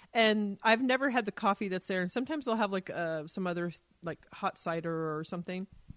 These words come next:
But there's someone in the back making sometimes two different things, but they'll have all the ingredients for sale next to it, and they'll have, like, a little plate full of, like, little goodie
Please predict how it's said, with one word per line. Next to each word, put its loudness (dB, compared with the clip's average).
But 0
there's 2
someone 0
in -2
the -4
back -2
making -4
sometimes 0
two 4
different 0
things, -2
but -2
they'll 4
have 2
all 2
the 0
ingredients 0
for -2
sale 0
next -6
to -2
it, 0
and -4
they'll -2
have, -4
like, -6
a -2
little -2
plate -2
full -4
of, -6
like, -6
little -4
goodie -4